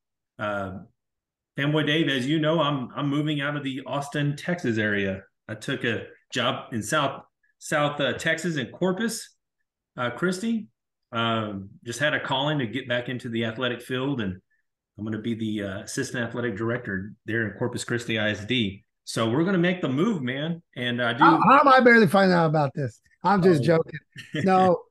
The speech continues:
Speaker 2: I mean, if you've been listening since, uh, day one, like the Usos say, you know, Big Kev had been coaching and he thought about doing something a little bit different. But just like any true coach or anybody, true professional athlete,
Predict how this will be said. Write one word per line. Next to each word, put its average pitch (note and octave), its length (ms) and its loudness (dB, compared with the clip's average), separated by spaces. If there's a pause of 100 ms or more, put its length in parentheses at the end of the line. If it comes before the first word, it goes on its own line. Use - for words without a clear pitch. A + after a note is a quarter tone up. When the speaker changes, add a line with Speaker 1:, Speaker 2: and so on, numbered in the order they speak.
(200)
Speaker 2:
I F#3 100 0
mean, F#3 280 4
if E3 180 2
you've G#3 140 2
been G3+ 160 6
listening G3 400 2
since, E3+ 420 -4
uh, E3+ 200 -2
day E3+ 260 -2
one, F3 320 -2
like D#3+ 220 -6
the E3+ 100 -2
Usos F3+ 460 -4
say, F3 300 -2 (600)
you E3+ 80 -8
know, E3 80 -4
Big F3 220 0
Kev F3 360 2
had E3 120 0
been E3 160 -4
coaching D#3+ 520 -4
and C#3+ 240 -6 (320)
he D#3 120 -4
thought E3+ 260 2
about D#3+ 240 0
doing E3 300 2
something E3 480 -2
a D#3+ 80 -2
little E3 180 2
bit E3 220 -4
different. F3 500 0 (520)
But D#3+ 120 -4
just F3+ 240 -2
like F#3+ 220 0 (120)
any A3 320 0
true A3 440 -4
coach F#3+ 520 -4 (200)
or D#3 360 -10
anybody, F3+ 680 2 (260)
true E3+ 440 2
professional F3+ 640 -6
athlete, D#3+ 680 -2